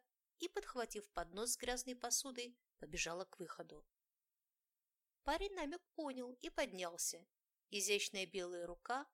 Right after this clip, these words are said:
ободряюще сжала мою ладонь. "Да, всё будет хорошо". Я старательно растянула губы в улыбке. "А вы правда будете вызывать эти самые потусторонние?" Майк помотал головой. "Смотреть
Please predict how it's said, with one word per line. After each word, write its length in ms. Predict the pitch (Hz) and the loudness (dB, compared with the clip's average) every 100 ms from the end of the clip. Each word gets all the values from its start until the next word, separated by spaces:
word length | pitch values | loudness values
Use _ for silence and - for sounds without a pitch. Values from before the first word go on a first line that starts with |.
| _ | _
ободряюще 720 | - 185 170 180 202 226 - 202 | 0 0 0 2 2 2 0 -2
сжала 360 | 156 170 175 | 0 0 0
мою 220 | 170 165 | -2 -6
ладонь. 440 | 170 170 160 - - _ _ _ _ _ _ _ | -4 -4 -6 -12 -16 _ _ _ _ _ _ _
"Да, 320 | 165 165 165 | -4 0 0
всё 200 | - 226 | 2 0
будет 300 | 240 277 277 | -2 -6 -6
хорошо". 580 | - 302 285 - 285 240 _ _ _ _ - | 0 0 0 -2 -4 -6 _ _ _ _ -2
Я 100 | 233 | 2
старательно 460 | 233 240 254 233 202 | 4 4 4 0 -2
растянула 540 | 214 - 208 196 185 | -2 -2 -4 -2 -2
губы 260 | 180 185 180 | 0 -2 0
в 60 | |
улыбке. 500 | 185 175 - - 165 _ _ _ _ _ _ - | 0 -2 -4 -12 -12 _ _ _ _ _ _ -10
"А 160 | 175 | -6
вы 100 | 175 | -6
правда 460 | - - 269 - 330 | -2 2 2 2 -2
будете 360 | 208 202 - | -2 -4 -6
вызывать 460 | 185 190 185 175 - - | 0 2 2 0 -2 -4
эти 180 | 220 | 0
самые 480 | 214 - 160 170 160 _ - | 4 4 2 -2 -16 _ -2
потусторонние?" 760 | 190 220 - 220 185 165 160 - _ _ _ _ _ _ _ _ | 0 2 2 2 2 -4 -12 -18 _ _ _ _ _ _ _ _
Майк 220 | 254 311 - | 0 0 0
помотал 420 | 180 175 - 185 | -4 -4 -4 -6
головой. 500 | 175 175 180 165 160 _ _ _ _ _ | -4 0 0 -2 -10 _ _ _ _ _
"Смотреть 800 | - 247 240 240 240 233 190 - | -6 4 6 6 2 0 -2 -8